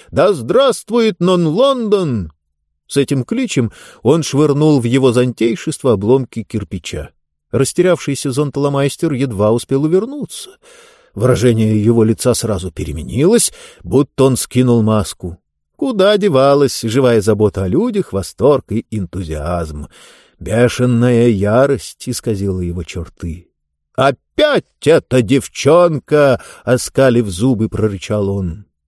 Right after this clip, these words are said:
Вот зонтоломайстер махнул свободной рукой, и покорные зомбики бросились в атаку на добровольцев Нон-Лондона единым фронтом со Смомби и Ванькоманами. Чтобы лучше обозревать поле боя,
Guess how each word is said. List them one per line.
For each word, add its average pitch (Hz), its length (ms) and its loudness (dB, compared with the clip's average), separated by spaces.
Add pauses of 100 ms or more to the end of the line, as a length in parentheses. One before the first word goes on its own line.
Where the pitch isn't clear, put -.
(220)
Вот 220 560 2
зонтоломайстер 123 880 0
махнул 110 500 -4
свободной 90 540 -8
рукой, 117 540 -4 (480)
и 113 80 -8
покорные 104 560 0
зомбики 131 640 -2
бросились 165 880 2
в - 20 4
атаку 131 460 0
на 113 120 0
добровольцев 101 720 -2
Нон-Лондона 165 880 0 (360)
единым 160 720 2
фронтом 139 560 0
со 101 160 -2
Смомби 131 720 -2
и 127 200 -4
Ванькоманами. 95 1000 -6 (520)
Чтобы 175 260 -2
лучше 135 460 -2
обозревать 123 600 -2
поле 98 200 0
боя, 180 360 -2